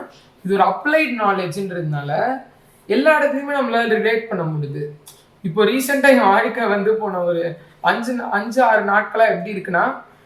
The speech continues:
எதுல பார்த்தாலுமே, ஓகே, ஒருத்தர் வந்து maybe என்னை பார்த்து கோவப்படுறாங்க, let's say என் அம்மாவே கோவப்படுறாங்கன்னா கூட, சரி, ஓகே, அப்போ அவங்களுக்கு வந்து அந்த பாவகம் வந்து கொஞ்சம்,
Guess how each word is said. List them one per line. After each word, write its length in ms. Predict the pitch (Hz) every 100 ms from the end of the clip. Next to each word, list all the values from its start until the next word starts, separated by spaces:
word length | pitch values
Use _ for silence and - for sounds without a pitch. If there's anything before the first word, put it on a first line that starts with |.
| _ -
எதுல 260 | 180 254 294
பார்த்தாலுமே, 800 | 269 220 226 214 208 226 254 247 - -
ஓகே, 440 | 202 196 202 196 185 -
ஒருத்தர் 260 | 190 185 196
வந்து 540 | 202 220 233 220 - - 202
maybe 220 | 208 196
என்னை 180 | 220 196
பார்த்து 380 | 190 190 190 196
கோவப்படுறாங்க, 500 | 196 196 170 170 170
let's 140 | 170
say 180 | 160 202
என் 60 | 180
அம்மாவே 460 | 160 196 220 214
கோவப்படுறாங்கன்னா 800 | 208 214 214 196 165 156 156 151
கூட, 400 | 165 180 220 - - - _
சரி, 260 | 220 214 214
ஓகே, 480 | 214 214 220 208 196 - - _
அப்போ 380 | - 175 - 196
அவங்களுக்கு 440 | 185 180 175 175 170
வந்து 840 | 165 170 214 214 180 165 165 - - _ _
அந்த 280 | - 196 190
பாவகம் 560 | 190 185 208 220 202 175
வந்து 260 | 170 277
கொஞ்சம், 680 | 254 214 180 165 156 156